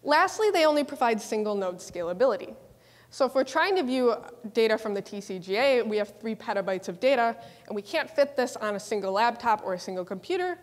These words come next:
we run into a problem. So now let's talk about the ideal browser. What does this look like? Well, ideally, we could view, compare, and explore thousands of not only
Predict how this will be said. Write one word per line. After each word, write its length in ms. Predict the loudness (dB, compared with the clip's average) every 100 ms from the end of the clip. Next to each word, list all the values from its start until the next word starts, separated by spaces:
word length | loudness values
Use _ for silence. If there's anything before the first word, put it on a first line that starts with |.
| -8
we 160 | -4 0
run 160 | 0
into 320 | -2 -8 -8
a 40 | -10
problem. 540 | -10 -12 -12 -18 -18 -20 -20 _ -20 -20 _ -20 -20 -20 _ _ _ _
So 200 | -4 0
now 180 | 4 4
let's 220 | 2 0
talk 240 | 0 0 2
about 220 | 0 2
the 80 | 2
ideal 340 | 0 0 -4
browser. 440 | -2 -6 -6 -10 -12 -2
What 140 | 2
does 200 | 4 2
this 200 | -8 -8
look 200 | -8 -8
like? 220 | -14 -16 -20 _ _ _ _ -20 -4
Well, 120 | 4 4
ideally, 480 | 4 4 4 4
we 140 | 0 -2
could 200 | -2 -2
view, 360 | 2 4 2
compare, 720 | 0 -6 -6 -4 0 0 0 -2
and 100 | -4
explore 760 | -4 -6 -14 -2 6 8 8 4
thousands 720 | -2 2 6 6 4 0 0
of 100 | 0
not 200 | 2 2
only 260 | 0 -4